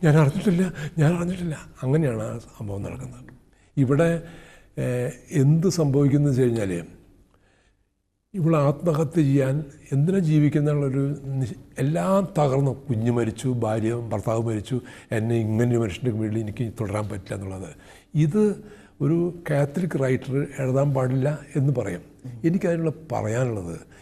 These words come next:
ഈ നാടകം കണ്ടു കഴിഞ്ഞാൽ ആത്മഹത്യക്ക് ഒരു പ്രേരണയാവില്ല. ഒരു എഴുത്തുകാരൻ, ഏഹ്, ക്രിസ്ത്യൻ എഴുത്തുകാരൻ, എന്നെ സംബന്ധിച്ചിടത്തോളം എനിക്ക് ഒരു,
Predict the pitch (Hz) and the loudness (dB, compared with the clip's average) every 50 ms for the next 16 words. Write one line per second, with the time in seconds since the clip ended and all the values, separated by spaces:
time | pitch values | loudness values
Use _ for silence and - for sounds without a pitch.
0 | - _ _ 165 165 190 226 233 196 165 135 135 135 135 151 156 156 127 120 113 | -20 _ _ 4 6 6 6 6 4 4 2 4 4 4 4 4 4 2 2 0
1 | 110 107 117 110 104 98 92 90 85 82 82 - - - - - - - - 113 | 2 2 4 4 4 2 2 0 -2 -4 -6 -10 -16 -20 -20 -20 -20 -10 -4 0
2 | 113 127 139 - - 160 160 - - 131 98 - - 117 101 - 123 107 104 107 | 0 0 0 0 0 -2 -2 0 0 -4 -4 -4 -6 -6 -4 -4 -4 -4 -4 -4
3 | 107 107 117 107 104 - - 113 98 98 101 110 110 113 117 104 92 90 92 90 | -6 -4 -4 -4 -4 -4 -4 -4 -2 0 2 2 2 2 0 0 0 0 -2 -4
4 | 85 78 - - - - - - - - _ _ _ _ _ _ _ _ _ 127 | -4 -6 -10 -14 -18 -20 -20 -20 -20 -20 _ _ _ _ _ _ _ _ _ _
5 | 120 110 101 95 95 _ _ _ _ _ _ _ _ _ _ _ _ _ _ _ | _ -20 -20 -20 -20 _ _ _ _ _ _ _ _ _ _ _ _ _ _ _
6 | _ _ _ _ _ - 151 175 170 147 135 - - 202 175 175 165 147 120 98 | _ _ _ _ _ 0 2 4 4 4 2 2 2 4 4 6 6 4 2 0
7 | 98 - - - - - - 131 120 117 117 117 - - - - - - 165 160 | -4 -10 -14 -20 -20 -12 -8 -8 -6 -6 -8 -10 -10 -10 -10 -10 -4 -2 0 2
8 | 160 139 127 117 113 120 120 120 117 131 165 151 147 147 143 135 120 104 123 120 | 2 2 2 0 -2 -2 -2 0 0 0 0 2 2 2 0 0 0 0 -2 -2
9 | 110 98 117 104 95 90 104 120 113 104 104 90 - 117 104 90 - - - - | -2 -2 -4 -4 -4 -6 -8 -6 -4 -4 -4 -2 -2 -2 -2 -2 -4 -8 -14 -20
10 | - - _ - 113 107 104 101 104 104 104 | -20 -18 _ -6 -4 -2 -2 -2 -4 -6 -8